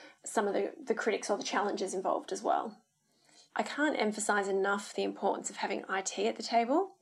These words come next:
And this is not I T in the traditional sense of, you know, keep people with working telephones and laptops and the lights on, et cetera. This is really about strategic I T and I T-enabled business.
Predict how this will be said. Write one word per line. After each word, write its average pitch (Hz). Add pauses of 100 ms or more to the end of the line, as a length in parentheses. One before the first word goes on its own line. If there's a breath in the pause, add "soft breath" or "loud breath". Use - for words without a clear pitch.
(480 loud breath)
And 240
this 269
is 269
not 233
I 208
T 202
in 190
the 190
traditional 190
sense 185
of, 196
you 208
know, 196
keep - (400)
people 202
with 202
working 208
telephones 196
and 202
laptops -
and 180
the 185
lights 175
on, -
et -
cetera. -
This 233
is 240
really 196
about -
strategic -
I -
T 185
and 185
I 202
T-enabled 190
business. 180